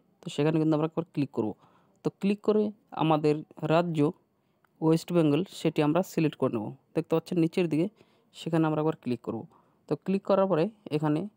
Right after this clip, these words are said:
রেশন কার্ড নাম্বার এখানে দিতে বলছে, দেওয়ার পরে গেট ডকুমেন্টসে কিন্তু আমাদের ক্লিক করতে হবে। তার আগে এখানে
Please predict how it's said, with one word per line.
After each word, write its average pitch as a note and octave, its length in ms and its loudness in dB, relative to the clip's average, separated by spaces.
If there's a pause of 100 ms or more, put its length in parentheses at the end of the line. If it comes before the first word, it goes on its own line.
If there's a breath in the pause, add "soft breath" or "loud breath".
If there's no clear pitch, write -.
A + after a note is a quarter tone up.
(440)
রেশন D#3+ 340 0
কার্ড D#3 200 0
নাম্বার D#3 200 0 (120)
এখানে D#3 240 -2
দিতে E3+ 220 -2
বলছে, F3 220 0 (320)
দেওয়ার F3 220 2
পরে D3+ 120 0 (280)
গেট D#3 160 2 (200)
ডকুমেন্টসে D3 460 -2
কিন্তু D#3+ 180 -2
আমাদের F3 220 -2
ক্লিক C3+ 240 -6
করতে B2+ 180 -4
হবে। C3 100 -10 (440 soft breath)
তার E3 160 4
আগে F3 180 0
এখানে F#3 240 0